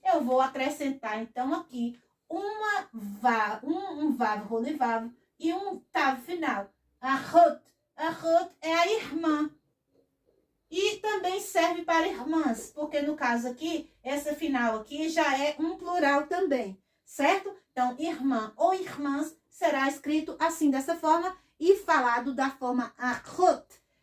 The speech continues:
Ahot. Baruch Hashem. Baruch Hashem.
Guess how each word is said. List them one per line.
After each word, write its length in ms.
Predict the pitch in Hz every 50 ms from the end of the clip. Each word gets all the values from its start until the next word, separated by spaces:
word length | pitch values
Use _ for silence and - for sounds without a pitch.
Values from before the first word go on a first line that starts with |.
| _ _ -
Ahot. 960 | 226 220 208 208 208 202 202 208 208 202 - - - 339 359 339 - - - _ _ _ _ _ _ _
Baruch 420 | - 277 381 403 359 302 285 302 -
Hashem. 600 | 349 339 381 - - 415 415 370 294 247 190 180 - _ _ _ _ _ _ _ _ _ _ _ _ _ _ _ _ _ _ _ _ _ _ _ _ _ _ _ _ _ _ _ _ _ _ _ _ _
Baruch 520 | - 220 311 359 349 339 311 294 277 - -
Hashem. 760 | 254 226 226 - - 262 254 262 262 269 269 262 262 277